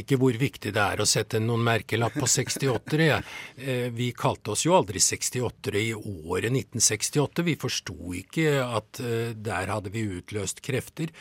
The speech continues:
Og de, eh, absorberes, eh, ved hjelp av, eh, politisk osmose inn i alle partier. Høyredamer den gangen er ikke det samme som høyredamer nå,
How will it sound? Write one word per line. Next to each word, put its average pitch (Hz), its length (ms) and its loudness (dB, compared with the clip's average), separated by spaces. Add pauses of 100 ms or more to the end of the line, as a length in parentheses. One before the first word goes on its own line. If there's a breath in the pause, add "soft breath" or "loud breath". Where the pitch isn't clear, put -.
(380 loud breath)
Og 131 140 -4
de, 131 280 -2 (140)
eh, 120 320 0 (140)
absorberes, 117 1200 2 (160)
eh, 117 580 -2 (300)
ved 117 260 -2
hjelp 101 460 -4
av, 110 260 0
eh, 117 220 -2
politisk 117 640 -2
osmose 131 640 0
inn 110 400 -2
i 113 80 -2
alle 104 540 -2 (260 loud breath)
partier. 139 540 -2 (400 loud breath)
Høyredamer 117 800 0
den 110 240 0
gangen 185 340 2
er 101 200 0
ikke 98 220 -6
det 180 300 0
samme 104 380 2
som 110 180 -2
høyredamer 98 680 -4
nå, 196 320 2